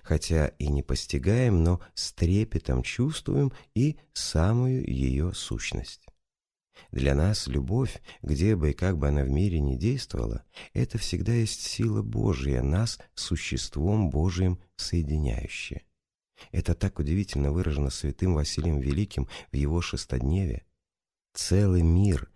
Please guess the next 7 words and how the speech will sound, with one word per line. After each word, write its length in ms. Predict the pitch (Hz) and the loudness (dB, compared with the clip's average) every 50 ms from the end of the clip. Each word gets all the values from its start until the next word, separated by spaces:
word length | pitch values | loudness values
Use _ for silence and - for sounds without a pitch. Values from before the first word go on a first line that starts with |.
| _ _ | _ _
состоящий 920 | - - - 78 - - - 76 76 76 85 95 92 87 - - 58 57 - - _ _ | -6 0 0 0 0 2 2 2 4 4 4 2 2 0 -4 -4 -4 -6 -6 -8 _ _
из 240 | - 82 78 73 78 | -2 -2 0 2 2
разнородных 720 | 76 82 76 73 82 82 80 80 87 92 87 82 - - | 2 2 2 4 4 4 4 4 4 4 2 2 0 0
частей, 540 | - - 71 65 - - - - 110 110 98 | -2 -4 -4 -4 -4 -6 -2 0 2 2 2
Бог 480 | 73 69 69 95 107 117 113 - - - | 0 0 0 0 0 0 -2 -4 -14 -10
связал 600 | - - - - 82 82 82 80 82 98 101 98 | -8 -8 -2 0 2 2 2 2 2 0 0 0
каким-то 600 | - - 87 80 - - 92 95 87 - - 87 | -2 -2 -4 -4 -2 0 0 0 2 2 0 0